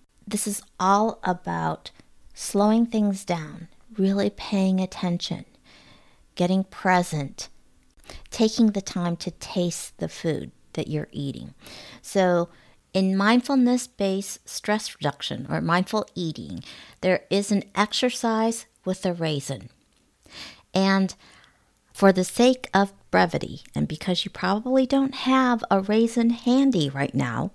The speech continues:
I'm not going to go through the instructions for that here. I will provide a link to some videos to walk you through that,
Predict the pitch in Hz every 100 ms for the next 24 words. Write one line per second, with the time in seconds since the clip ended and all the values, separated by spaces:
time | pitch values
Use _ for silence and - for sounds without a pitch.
0 | _ _ - - - - - - 175 175
1 | 185 220 269 - 208 208 214 - 220 226
2 | 185 185 - 180 170 170 165 165 - 175
3 | - - 156 - - 156 147 139 - -
4 | - 180 165 190 240 170 175 175 165 160
5 | - - - 190 185 185 185 170 170 208
6 | - - - - - - 202 - 175 175
7 | 170 156 151 - - 160 160 147 - 165
8 | - 156 147 117 - -